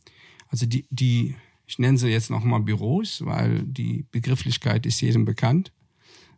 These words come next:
Wir finden bestimmt einen, einen Begriff dafür in den nächsten, in, in diesem Jahrzehnt noch. Und, äh, dass diese Häuser der Arbeit, diese Orte der, der Wissensarbeit genau der Raum für die Transformation sind, wo Menschen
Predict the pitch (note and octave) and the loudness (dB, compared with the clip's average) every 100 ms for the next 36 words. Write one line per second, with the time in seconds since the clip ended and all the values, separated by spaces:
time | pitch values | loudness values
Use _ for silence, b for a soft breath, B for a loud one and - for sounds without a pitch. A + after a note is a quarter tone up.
0 | _ _ - A#2 - F3 B2+ - B2+ B2+ | _ _ 0 2 4 4 4 4 4 2
1 | - G#2+ G#2 - - A2+ G#2+ G#2+ G#2+ A2 | 2 4 4 0 2 4 6 4 2 2
2 | A#2+ - B2+ G#2+ G#2+ A2 A2 A2+ G#2+ B2+ | 0 0 2 2 2 0 -2 0 0 4
3 | B2+ C3+ B2 G2+ - B2+ A2 B2 b b | 4 4 4 0 0 0 0 -2 b b
4 | b b b b b _ _ - C3+ C3 | b b b b b _ _ 2 6 6
5 | B2+ B2+ - A2+ A#2 A#2 A2 A#3 B3 G3+ | 6 4 2 0 2 2 2 0 2 4
6 | F#3+ D3+ C3 B2+ C3+ C#3 B2+ A#2+ A#2+ E3 | 4 4 2 2 4 4 2 2 2 4
7 | D3+ - - - A#2+ G#2+ A2 G#2+ C#3+ C3+ | 2 0 -2 0 2 2 2 2 0 0
8 | B2 G#2 G#2 G#2 A2+ C3+ - _ _ _ | -2 0 2 2 2 0 -4 _ _ _
9 | _ _ - A#2+ A#2+ D3+ D#3 B2+ B2+ B2 | _ _ -2 2 4 4 4 4 4 4
10 | A2+ A#2+ B2 - A#2+ A2+ A2+ G#2+ - G#2 | 4 4 4 2 0 0 0 0 0 0
11 | G#2 - B2 B2 A2 A#2+ E3+ - - _ | 0 0 2 2 2 4 2 0 -8 _
12 | A#2+ A#2 A#2+ B2+ - | 0 2 4 2 -2